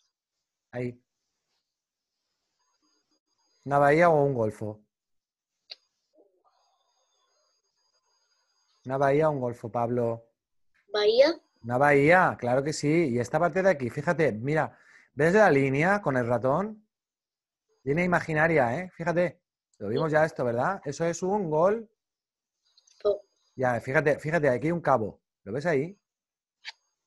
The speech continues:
Speaker 2: Eh.
Speaker 1: Ahí. ¿Lo ves?
Speaker 2: Sí.
Speaker 1: Y hay otro. Ahí. ¿Lo ves? Vale, Pablo, eh, hasta aquí, ¿dudas?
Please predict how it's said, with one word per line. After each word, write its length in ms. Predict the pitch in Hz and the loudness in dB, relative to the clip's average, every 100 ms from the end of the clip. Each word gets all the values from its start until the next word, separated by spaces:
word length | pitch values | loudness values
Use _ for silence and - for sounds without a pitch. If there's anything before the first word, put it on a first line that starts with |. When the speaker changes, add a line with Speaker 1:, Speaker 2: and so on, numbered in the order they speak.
| - _ | -14 _
Speaker 2:
Eh. 420 | - 190 - - 104 _ _ _ - | -16 -8 -8 -8 -14 _ _ _ -12
Speaker 1:
Ahí. 300 | 110 123 123 _ _ _ _ _ _ _ _ _ | -8 -10 -12 _ _ _ _ _ _ _ _ _
¿Lo 80 | 95 | -8
ves? 300 | 127 175 - _ | -8 -8 -14 _
Speaker 2:
Sí. 340 | - - - _ _ _ _ _ | -6 -4 -4 _ _ _ _ _
Speaker 1:
Y 60 | 113 | -8
hay 160 | 117 | -4
otro. 340 | 127 123 117 - _ _ _ _ _ _ _ _ _ _ - | -4 -6 -10 -12 _ _ _ _ _ _ _ _ _ _ -18
Ahí. 180 | 95 87 _ _ _ _ _ _ _ _ _ _ _ _ | -18 -18 _ _ _ _ _ _ _ _ _ _ _ _
¿Lo 60 | |
ves? 300 | 87 147 - _ _ _ _ _ _ _ _ _ _ _ _ - _ _ _ _ _ _ | -14 -14 -14 _ _ _ _ _ _ _ _ _ _ _ _ -20 _ _ _ _ _ _
Vale, 260 | 139 127 120 | -4 -4 -4
Pablo, 560 | 143 143 135 113 - _ | -2 -2 -2 -6 -12 _
eh, 120 | 139 | -6
hasta 320 | 127 120 - | -6 -6 -8
aquí, 240 | 127 156 143 | -8 -6 -6
¿dudas? 560 | 156 139 113 - - | -2 -2 -4 -10 -20